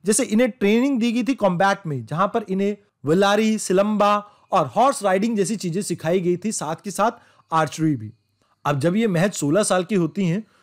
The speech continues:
तो इनकी शादी कर दी जाती है। अब क्या होता है कि अंग्रेज जो हैं इनके पति के राज्य पे अटैक कर देते हैं, मतलब आक्रमण कर देते हैं। अपने देश को बचाने के लिए इस लड़ाई में इनके पति शहीद हो जाते हैं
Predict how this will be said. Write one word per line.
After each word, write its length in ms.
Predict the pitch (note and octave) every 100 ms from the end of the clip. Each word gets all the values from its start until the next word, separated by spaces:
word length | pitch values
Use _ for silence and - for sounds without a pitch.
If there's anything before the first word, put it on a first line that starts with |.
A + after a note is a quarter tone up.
| _
तो 40 | C#4
इनकी 280 | B3+ C4+ D#4+
शादी 320 | G3 G3 A#3+
कर 140 | G3+
दी 140 | D3 C#3
जाती 340 | C3+ A#2 B2
है। 120 | A2+ - _ _ _ _ _ _ G#3
अब 100 | G3
क्या 160 | A#3+
होता 200 | B3 B3
है 40 | B3+
कि 100 | C4 -
अंग्रेज 460 | F#3 D#3+ D3+ G3+ F#3+
जो 160 | A#3
हैं 300 | D#3+ D3 G#3 -
इनके 280 | G3 F#3+ B3+
पति 300 | F3 F3+ A#3+
के 140 | A3+ B3+
राज्य 380 | E3 E3 D#3 A3
पे 140 | A3+
अटैक 420 | A#3 F3+ G#3+ G#3+ -
कर 100 | C#3+
देते 320 | C3+ - B2+
हैं, 140 | A#2 -
मतलब 280 | F#3 A3+ A#3
आक्रमण 400 | G3+ - B3 A3+
कर 160 | F#3+ C#3+
देते 280 | C3 A#2+ C3+
हैं। 120 | B2+ - _ _ _ - E3
अपने 240 | D#3 G3+
देश 280 | D3 D#3 -
को 120 | G#3+
बचाने 440 | D3 - C3+ F3
के 180 | G3+ D#3
लिए 240 | C#3+ D3 G3+ G3+
इस 160 | -
लड़ाई 360 | F#3 C#3 F3 A3
में 160 | D#3 C3 F#3+
इनके 220 | F3+ A#3+
पति 300 | G#3+ F3 A3
शहीद 380 | D#3 C3+ G#3 G3
हो 100 | G3
जाते 260 | G3 G#3
हैं 100 | A#3